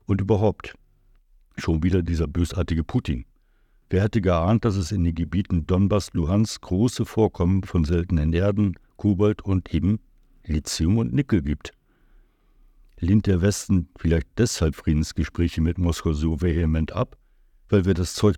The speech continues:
dringlichst brauchen? „Wir verteidigen nicht nur das, was wir haben, sondern auch das, was wir gerne hätten“, sagte Kabarettist Volker Pispers mal ganz treffend.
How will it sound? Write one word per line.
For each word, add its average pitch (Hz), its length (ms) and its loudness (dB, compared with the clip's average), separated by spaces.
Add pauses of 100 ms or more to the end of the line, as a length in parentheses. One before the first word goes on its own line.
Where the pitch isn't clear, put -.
dringlichst 110 600 0
brauchen? 90 480 -2 (1160)
„Wir 110 120 2
verteidigen 104 540 0
nicht 104 180 0
nur 90 140 2
das, 98 280 -2
was 95 180 0
wir 85 140 2
haben, 101 380 0 (460)
sondern 87 280 2
auch 78 120 -6
das, - 240 -2
was 95 160 0
wir 87 100 2
gerne 85 280 2
hätten“, 85 440 -2 (300)
sagte - 360 -2
Kabarettist 80 600 -2
Volker 85 300 -2
Pispers - 480 -6
mal 73 120 0
ganz 69 240 -4
treffend. - 480 -4